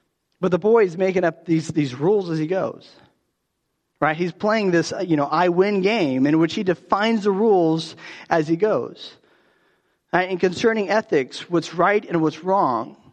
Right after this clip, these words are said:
either we make up the rules as we go, or there are rules. And regardless of what we think or whether or not we like them or not, right, there, there are standards that are true. Right? Either, either we make it up as we go and there's no such thing as good and evil,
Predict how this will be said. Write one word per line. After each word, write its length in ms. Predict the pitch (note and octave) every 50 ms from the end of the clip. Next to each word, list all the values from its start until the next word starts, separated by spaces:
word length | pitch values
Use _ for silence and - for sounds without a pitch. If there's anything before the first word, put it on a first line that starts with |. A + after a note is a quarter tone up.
| _ _ _ _ _ _ _ _ _ _ -
either 260 | G3+ A#3+ B3 C#4 C4+
we 220 | G#3 G3 A3 G#3+
make 280 | G3+ G3 G3 G#3 G#3 -
up 200 | A#3 A3 - -
the 80 | E3+
rules 420 | D3 D3 E3+ F#3+ A3 A3+ A3 F#3+ F3+
as 120 | E3 D3
we 120 | D3 D3 D3
go, 500 | D#3 F#3 G3+ F#3+ C#3+ A#2+ B2+ E3+ - - - _ _ _ _ _ _ _ _ _
or 140 | - D#3 D#3+
there 180 | F3 F#3 F#3+ F3+
are 160 | F#3 F3+ E3
rules. 720 | D#3 D#3+ F#3 G#3+ F#3 D#3 A#2+ G2 G#2 - - - - - - _ _ _ _ _ _ _ _ _ _ _ _ _ _ _ _ _ _ _ _ _ _ _ _ _ _ _ _ _ _ _ _ _ -
And 100 | D#3 D#3+
regardless 460 | E3+ E3 F3 F#3 G#3 G#3 G3+ E3+ -
of 100 | F3+ F#3+
what 100 | G3+ G3
we 120 | F3+ D#3+
think 500 | D3 - - A3 A3 G#3+ A3 A3 G#3+ -
or 80 | E3 C#3+
whether 200 | D3 E3 F3 F3
or 60 | F3
not 180 | F3+ F#3+ F#3 E3+
we 120 | D#3+ D3
like 320 | C#3+ D#3 F#3+ A#3 A3+ - -
them 120 | G3 F3+
or 80 | D#3+ D#3+
not, 360 | F3+ G#3 G#3+ G#3 F3+ D#3+ - - - - _ -
right, 240 | G3 F#3+ D#3+ E3 E3+
there, 220 | E3+ F3 E3+ F3
there 280 | - - F3+ F3+ F#3 F3
are 60 | D#3
standards 960 | - C#3+ - - - G3 A3 A3+ A3 G3+ E3 B2+ A2+ A2+ - - - - - _ _ - - _ _ -
that 140 | D#3+ D3
are 80 | D3+ C#3+
true. 480 | - - - - E3 C3+ - - D#3 _ _ _ _ _ _ _ _ _ _ _ _ _ _ _ _ _ _ _ _ _ _ _ _ _ _ _ -
Right? 200 | D3+ D#3 E3 F#3
Either, 240 | G3+ A3 G#3 A3 G#3
either 200 | G#3 G3+ F#3+ F3+
we 160 | F3+ F3+ F3+
make 280 | F3 F#3 G#3+ A#3 -
it 80 | C4 A#3+
up 120 | A#3+ A#3+
as 140 | A#3+ A#3 G3+
we 80 | A3+ A#3
go 380 | F#3 F#3+ F3+ E3+ E3+ F3 F3
and 100 | D3+ B2
there's 140 | A#2+ A2 A2
no 260 | C3+ E3 G#3 A#3+ C4+
such 280 | B3+ - C4+ B3+ - -
thing 200 | - A#3+ A3+ G#3+
as 120 | G3+ F3+
good 180 | - F#3 F#3 F3+
and 80 | F3 E3
evil, 340 | D#3 C#3 A#2+ A2 - -